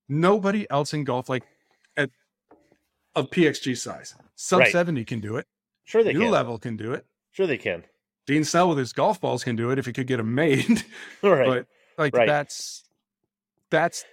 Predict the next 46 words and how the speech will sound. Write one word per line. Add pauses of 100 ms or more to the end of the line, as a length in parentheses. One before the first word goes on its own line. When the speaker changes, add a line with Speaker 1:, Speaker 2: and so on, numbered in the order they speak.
(120)
Speaker 1:
that's
kind
of
the
flexibility
of
being
this, (100)
this, (340)
a
company
that (160)
doesn't (240)
play
in
that
traditional
retail
game.
You
have
that
flexibility. (1500)
And (100)
like
I
said, (240)
I
think
it, (720)
it's,
Speaker 2:
When
Speaker 1:
it's
Speaker 2:
you
Speaker 1:
different.
Speaker 2:
have
Speaker 1:
It's
crazy. (380)
But
Speaker 2:
when
you
have
a
board
of
one,